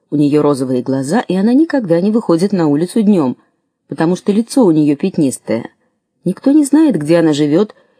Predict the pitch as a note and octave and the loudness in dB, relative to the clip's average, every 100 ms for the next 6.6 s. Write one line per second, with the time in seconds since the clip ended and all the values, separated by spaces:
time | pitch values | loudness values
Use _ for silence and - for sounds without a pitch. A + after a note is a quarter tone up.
0 | - D#3+ D#3+ D3+ F3+ E3+ D3 D#3+ A3 G#3+ | -2 2 2 2 -4 -2 0 2 2 2
1 | C#3+ B2+ _ _ _ - C#4 E4+ C4 G3+ | 0 -4 _ _ _ 0 2 4 4 0
2 | - D#3 E3 F3 - C3+ B2+ - B2 - | -2 0 0 0 -4 -2 -2 -2 -8 -6
3 | C3 - _ _ _ _ _ _ - E3+ | -10 -10 _ _ _ _ _ _ -4 -2
4 | E3 D#3+ D3 E3 D#3 C#3+ D3 A3+ E3 - | 0 0 2 2 2 0 0 0 0 -2
5 | D3+ F#3 A#3 - D#3+ C#3+ F#3+ E3+ D#3+ F3+ | -2 0 0 0 0 0 0 0 -2 -2
6 | - E3+ G3 - C#3+ | -4 -4 -4 -2 -4